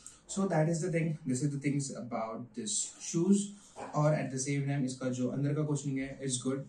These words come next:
but अगर आप हो सके तो अंदर आपको थोड़ा hard cushioning है, तो आप इसमें और एक, uh, you know, layer बिठा सकते हो, जिससे आपके पैर को comfort मिलेगा। So that is the thing about the shoes।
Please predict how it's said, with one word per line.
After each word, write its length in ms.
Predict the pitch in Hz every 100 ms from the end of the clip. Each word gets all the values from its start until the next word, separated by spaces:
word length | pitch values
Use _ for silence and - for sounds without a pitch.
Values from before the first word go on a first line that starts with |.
| - 123
but 120 | 123 -
अगर 180 | 127 123
आप 180 | 123 127
हो 100 | 131
सके 320 | 143 127 127
तो 80 | 131
अंदर 540 | - 123 123 123 127 - - -
आपको 460 | - - 127 123 104 104
थोड़ा 160 | 156 165
hard 600 | 156 139 147 151 - -
cushioning 500 | 147 135 143 147 127
है, 300 | 127 135 - -
तो 80 | 120
आप 220 | 120 104
इसमें 300 | 127 - 123
और 340 | 123 120 123 127
एक, 160 | 123 -
uh, 160 | 123 110
you 80 | 104
know, 120 | 135
layer 240 | 131 127
बिठा 200 | 127 123
सकते 280 | 123 110 110
हो, 180 | 135 147 - - - - - _ _ _ - -
जिससे 240 | 135 - 147
आपके 240 | 131 -
पैर 200 | 131 120
को 80 | 135
comfort 280 | - - 104
मिलेगा। 400 | 101 - 82 -
So 120 | 113
that 320 | 104 110 127
is 60 | 147
the 120 | 160
thing 180 | 151 151
about 200 | 143 135
the 120 | 135
shoes। 260 | 131 147